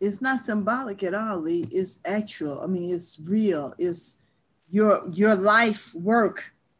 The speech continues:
indicates what your beliefs are. And I think that's what God is saying to us, is that,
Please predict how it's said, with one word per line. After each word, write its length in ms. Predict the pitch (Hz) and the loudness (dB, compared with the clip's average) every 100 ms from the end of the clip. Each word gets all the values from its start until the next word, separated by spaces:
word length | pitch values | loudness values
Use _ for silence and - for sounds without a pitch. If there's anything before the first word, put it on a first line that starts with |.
| _ | _
indicates 680 | - 226 202 202 226 185 185 | 2 4 4 0 0 0 2
what 160 | 190 175 | 0 2
your 140 | 196 | 0
beliefs 520 | 185 185 196 254 233 - | 0 0 -2 -4 -6 -4
are. 300 | 143 - - _ | -4 -6 -16 _
And 100 | 170 | -6
I 80 | 170 | -6
think 240 | 165 196 | -2 -2
that's 260 | 185 196 190 | 2 0 0
what 120 | 185 | -4
God 240 | 185 180 165 | -2 -2 -2
is 120 | - | -6
saying 320 | 208 226 196 | -2 0 -2
to 180 | - 175 | -4 -4
us, 280 | 156 156 - | -4 -4 -6
is 180 | 160 - | -6 -4
that, 240 | 170 165 | -6 -6